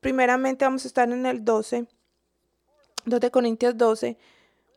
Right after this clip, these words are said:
"Pues cuando soy débil, entonces soy fuerte".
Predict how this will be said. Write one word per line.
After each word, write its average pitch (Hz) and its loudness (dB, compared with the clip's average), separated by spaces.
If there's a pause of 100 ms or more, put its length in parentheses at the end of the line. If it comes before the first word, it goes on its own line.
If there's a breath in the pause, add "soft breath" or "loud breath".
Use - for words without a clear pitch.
(760 soft breath)
"Pues 269 6
cuando 262 2
soy 311 2
débil, 277 0
entonces 254 -2
soy 247 -2
fuerte". 220 -4